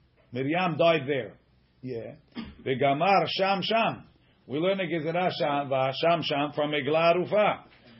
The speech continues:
By Eglah Arufa it says, "Ve'arfu sham et ha'eglah." Just like Eglah Arufa is asura b'hana'ah, so to a met is asur b'hana'ah. Va'afilu b'Yisrael, nami asri rabanan.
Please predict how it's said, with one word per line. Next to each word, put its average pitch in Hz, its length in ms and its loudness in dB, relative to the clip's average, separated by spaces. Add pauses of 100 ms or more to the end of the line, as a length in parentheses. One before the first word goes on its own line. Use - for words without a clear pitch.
(120)
By 135 120 2
Eglah 156 400 2 (100)
Arufa 151 200 0
it - 40 -12
says, 151 140 -4
"Ve'arfu 180 580 2
sham 165 280 0
et 165 100 -8
ha'eglah." 175 560 0 (500)
Just 196 320 4
like 143 220 0
Eglah 139 360 -2
Arufa 139 340 -2
is 131 60 -6 (160)
asura 143 280 -2
b'hana'ah, 143 720 0 (300)
so 143 300 4
to 147 140 0
a 143 60 -2
met 196 260 0
is 151 140 -4
asur 143 360 -2
b'hana'ah. 131 520 -2 (560)
Va'afilu 160 680 2
b'Yisrael, 175 840 2 (280)
nami 240 360 2 (120)
asri 165 480 4
rabanan. 127 500 0